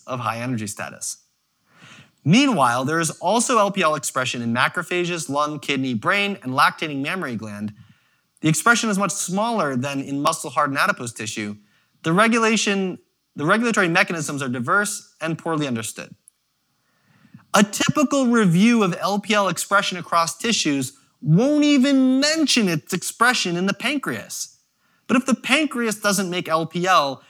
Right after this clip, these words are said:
how is it supposed to take up postprandial fat from chylomicrons? If you know studies that look at human beta cell L P L,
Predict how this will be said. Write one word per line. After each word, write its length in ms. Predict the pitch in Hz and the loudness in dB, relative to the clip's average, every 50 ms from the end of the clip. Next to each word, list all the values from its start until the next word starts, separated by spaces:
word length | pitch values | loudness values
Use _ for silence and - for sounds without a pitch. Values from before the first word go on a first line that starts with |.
| _ _ - | _ _ -14
how 540 | - - - - 208 214 233 247 247 254 | -10 -6 -2 0 0 0 2 0 0 2
is 120 | 247 226 208 | 2 2 2
it 160 | 220 196 - | 2 0 -2
supposed 400 | - 196 180 175 156 156 151 - | -2 -2 -2 -2 -2 -4 -4 -6
to 80 | - - | -8 -8
take 360 | - - - 185 196 190 - | -4 -4 -4 -4 -2 0 2
up 280 | 147 143 143 139 - - _ - _ _ _ - | 2 2 2 0 -4 -14 _ -20 _ _ _ -6
postprandial 960 | - 175 185 214 220 208 - - - - 175 175 175 175 170 170 160 151 143 | -2 2 2 2 2 0 -2 -6 -4 -4 -2 0 0 0 2 0 0 -2 -4
fat 500 | - - - 185 185 170 156 139 - - | -8 -4 0 2 2 2 2 0 -4 -8
from 200 | - 147 143 131 | -10 -8 -8 -4
chylomicrons? 920 | - 139 123 120 123 117 110 104 104 - - - - - - - - - _ _ _ _ _ _ _ _ _ _ _ _ _ _ _ _ _ _ _ _ _ _ _ _ _ _ _ _ _ _ _ _ - _ _ - | -2 0 0 0 -2 -4 -6 -6 -8 -12 -14 -18 -18 -14 -12 -10 -10 -12 _ _ _ _ _ _ _ _ _ _ _ _ _ _ _ _ _ _ _ _ _ _ _ _ _ _ _ _ _ _ _ _ -20 _ _ 4
If 300 | 196 208 220 208 - 208 | 4 6 6 4 4 4
you 320 | 196 220 262 294 294 285 | 4 4 4 4 4 4
know 640 | 254 226 214 208 202 196 190 190 185 185 175 - - _ _ _ _ - | 4 6 6 6 4 4 2 0 -2 -2 -4 -6 -12 _ _ _ _ -4
studies 720 | - - - - - 190 185 180 175 170 165 156 139 - | -2 -2 -2 0 2 4 4 6 6 6 4 4 2 0
that 180 | 160 151 151 | -2 -4 -2
look 220 | 151 165 170 156 165 | -2 -2 0 2 0
at 180 | 143 127 110 | 0 0 -2
human 800 | - - - - - - 208 226 233 226 226 226 220 220 214 185 | -8 -16 -16 -6 0 2 2 4 4 4 4 4 2 2 2 2
beta 380 | 139 - 175 175 175 170 170 165 | 2 4 4 4 4 4 2 0
cell 420 | 147 - - 156 143 139 135 123 - | -2 0 0 2 0 0 0 -2 -2
L 200 | 139 151 156 156 | 0 0 0 0
P 220 | 151 - 151 127 | -2 -4 -4 -2
L, 440 | 117 113 113 110 110 110 104 - _ | -2 -2 -4 -4 -6 -6 -8 -12 _